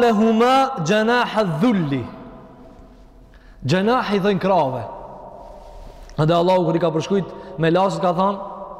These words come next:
dhu ejniha, me, me krah.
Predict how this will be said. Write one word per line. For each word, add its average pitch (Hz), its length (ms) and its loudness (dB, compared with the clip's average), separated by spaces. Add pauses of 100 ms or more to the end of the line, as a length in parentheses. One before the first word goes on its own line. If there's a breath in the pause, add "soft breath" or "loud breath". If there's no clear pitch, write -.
(140)
dhu 139 220 2 (680)
ejniha, 151 520 0 (600)
me, 147 280 2 (120)
me 135 180 0
krah. 143 400 0